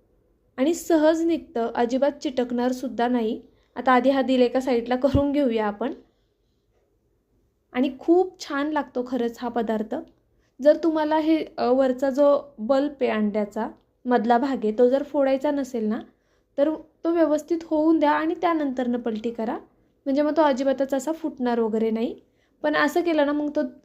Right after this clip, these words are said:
अ, बल्ब सगळीकडे लागला जातो आणि तो खाताना खूप जास्त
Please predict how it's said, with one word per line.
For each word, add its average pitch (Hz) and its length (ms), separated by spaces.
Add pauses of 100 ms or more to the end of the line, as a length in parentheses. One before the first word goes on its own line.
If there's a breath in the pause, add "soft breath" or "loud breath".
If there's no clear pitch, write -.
अ, 240 120
बल्ब 269 400
सगळीकडे 277 560
लागला 240 300
जातो 254 260
आणि 226 220
तो 277 140
खाताना 254 420
खूप 269 180
जास्त 254 280